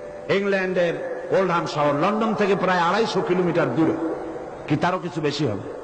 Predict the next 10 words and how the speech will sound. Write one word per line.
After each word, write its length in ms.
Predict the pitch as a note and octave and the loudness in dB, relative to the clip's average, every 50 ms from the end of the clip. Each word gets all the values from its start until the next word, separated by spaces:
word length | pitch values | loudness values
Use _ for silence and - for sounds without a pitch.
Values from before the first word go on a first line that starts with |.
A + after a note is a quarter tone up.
| - - - - - - - - - - - - - - - - - - - - - - | -12 -14 -14 -14 -14 -14 -14 -14 -14 -14 -14 -14 -14 -14 -14 -14 -14 -14 -14 -14 -6 -2
কুইন 260 | - B3+ D4 D4 C#4 C#4 | 0 2 2 2 2 2
এলিজাবেথ 440 | C4+ C4 B3 B3+ A#3+ A#3+ F#3 D3+ | 0 0 0 0 0 0 0 0
হল, 220 | D3 F#3 E3 C#3+ A#2 - - - - - - | 0 2 2 2 0 -2 -6 -6 -6 -6 -2
হাজার 380 | - F#3 F3+ C4+ D#4+ F4 F4 B3 | -2 0 2 2 2 2 2 0
হাজার 340 | A3+ C#4 A#3+ C4 B3+ B3 A#3 | 0 0 0 2 2 2 2
নারী 240 | A3 A3 G#3+ G3+ - G#3+ | 2 2 4 4 4 4
পুরুষ 240 | A#3 G#3+ F#3+ - | 2 2 2 2
সেখানে 240 | - G3 E3+ E3+ E3+ | 2 2 2 2 2
বসে 240 | D#3 D#3+ D#3 D#3+ D3+ | 2 2 2 2 2
আছেন, 220 | C3+ - - G#2 | 0 0 -2 -4